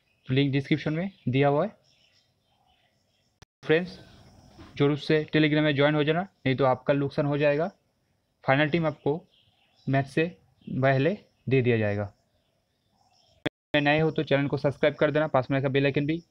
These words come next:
click कर देना। जब भी हम नया video छोड़े तुरंत हमको notification मिल जाए, इसीलिए बेल आइकन click कर देना। नए हो तो channel को subscribe जरूर कर देना। Friends, Telegram में जुड़ना मत भूलना।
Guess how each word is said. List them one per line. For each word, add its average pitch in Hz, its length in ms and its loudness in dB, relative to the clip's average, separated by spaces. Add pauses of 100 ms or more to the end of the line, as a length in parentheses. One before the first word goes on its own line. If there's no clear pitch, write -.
(260)
click 151 200 0
कर 151 120 2
देना। 160 220 -4 (1900)
जब 135 180 0
भी 175 120 2
हम 151 220 -2 (200)
नया 139 140 4
video 147 280 0
छोड़े 151 380 -2 (1700)
तुरंत 165 240 0
हमको 143 360 -2 (500)
notification 143 400 -2
मिल 147 180 -2
जाए, 147 160 0
इसीलिए 135 240 -2
बेल 135 140 -2
आइकन 139 220 -2
click 147 200 -4
कर 151 120 -2
देना। 160 180 -6 (520)
नए 135 160 2
हो 143 60 0
तो 151 120 -4
channel 143 200 -2
को 143 80 -4
subscribe 180 380 -4
जरूर 120 260 -2
कर 120 80 -6
देना। 107 220 -6 (100)
Friends, 165 300 -4
Telegram 131 300 -2
में 135 120 -4
जुड़ना 143 320 -6 (340)
मत 127 140 0
भूलना। 98 340 -8